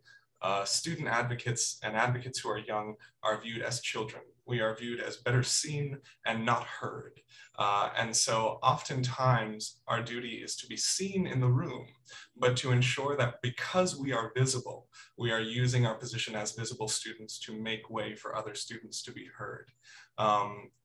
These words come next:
in my experience, the way that I was able to pass that legislation was by bringing it to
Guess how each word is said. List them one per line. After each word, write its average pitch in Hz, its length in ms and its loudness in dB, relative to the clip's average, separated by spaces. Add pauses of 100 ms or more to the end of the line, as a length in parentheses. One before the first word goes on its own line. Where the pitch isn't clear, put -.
(120)
in 135 140 4
my 120 300 10
experience, 143 800 0
the 117 120 -2
way 113 320 0
that 127 140 2
I 110 80 4
was 110 240 -6
able 120 360 -4
to 123 140 -6
pass 117 420 -2
that 123 220 -4
legislation 135 680 -2 (320)
was 120 160 -2
by 113 160 2
bringing 123 320 6
it - 140 0
to - 100 -6